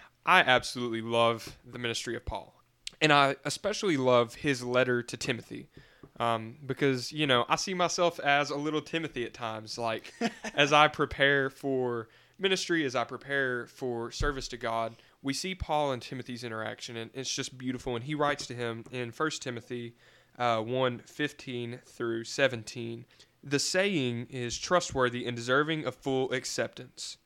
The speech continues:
Speaker 1: that Christ Jesus came into the world to save sinners, of whom I am the foremost. But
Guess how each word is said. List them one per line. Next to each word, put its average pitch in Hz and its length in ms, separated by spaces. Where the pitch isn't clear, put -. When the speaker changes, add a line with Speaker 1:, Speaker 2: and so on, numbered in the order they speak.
Speaker 1:
that 127 300
Christ 156 520
Jesus 120 420
came 135 280
into 151 200
the 160 100
world 120 320
to 139 100
save 113 400
sinners, 120 600
of - 180
whom 143 360
I 123 420
am 117 200
the 113 100
foremost. - 680
But 123 380